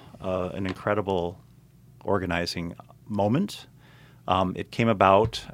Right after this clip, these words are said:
uh, after twenty years of effort. The first non-discrimination legislative proposal was introduced at about the same time that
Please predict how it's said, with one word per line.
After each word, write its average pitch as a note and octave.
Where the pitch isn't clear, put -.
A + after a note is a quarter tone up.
uh, E2+
after E2+
twenty A2+
years F#2+
of -
effort. -
The F2+
first -
non-discrimination F2
legislative F#2
proposal E2+
was D#2+
introduced E2
at -
about B2+
the B2+
same A#2
time G#2+
that F2